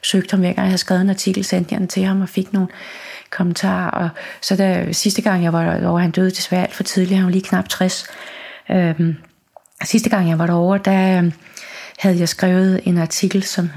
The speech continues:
søren, nu skal jeg lige glemme, hvad den hedder, men, men, øhm, som var sådan meget generel, og den handlede sådan om antropologi, <laughs> hvordan,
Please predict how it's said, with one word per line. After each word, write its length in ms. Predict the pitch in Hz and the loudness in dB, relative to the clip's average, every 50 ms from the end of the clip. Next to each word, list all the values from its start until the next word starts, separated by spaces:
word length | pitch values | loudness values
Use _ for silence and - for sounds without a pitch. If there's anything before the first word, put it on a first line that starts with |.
| 170 | -4
søren, 360 | 160 - - - 180 165 170 175 | -4 -4 -2 -2 0 0 0 -2
nu 60 | 170 - - - - | -2 -4 -8 -12 -14
skal 180 | - - - | -8 -4 -4
jeg 100 | 185 - | -2 -2
lige 100 | - 185 | -2 -4
glemme, 220 | - - 190 185 - | -2 -2 -2 -2 0
hvad 100 | 180 180 | 0 2
den 80 | 185 | 2
hedder, 240 | 185 190 190 165 - | 4 4 4 2 2
men, 220 | - 185 185 160 - - - - - - - - - - - - - | 2 0 0 0 -2 -8 -12 -12 -12 -10 -12 -12 -14 -14 -16 -8 -2
men, 380 | 175 175 180 175 170 170 170 170 | 0 2 2 2 2 2 2 2
øhm, 380 | 170 165 160 156 160 - - | 2 2 0 0 -2 -4 -4
som 180 | - - 196 170 | -2 0 0 2
var 60 | 175 | 2
sådan 120 | 170 190 | 2 4
meget 200 | 190 196 202 208 | 4 4 2 2
generel, 480 | - 233 214 202 196 196 196 190 - - | 2 2 2 2 2 2 2 2 0 -2
og 180 | 190 196 - - | -4 -4 -2 -2
den 80 | 202 | 0
handlede 320 | 180 185 185 190 208 208 190 | 2 2 2 2 2 2 2
sådan 160 | 196 202 196 | 2 2 2
om 220 | 190 190 185 175 - - _ _ _ _ _ _ - | 2 0 0 -2 -4 -10 _ _ _ _ _ _ -2
antropologi, 720 | 208 185 - 185 - - 214 185 - - - - - 226 - - - - - - - - | 0 0 -2 -4 -4 0 0 0 0 -2 -4 -2 0 0 0 0 -2 -4 -4 -6 -6 -6
<laughs> 400 | - - 240 - - - - - - | -4 -4 -4 -4 -4 -8 -6 -2 0
hvordan, 180 | - - 220 | 0 0 0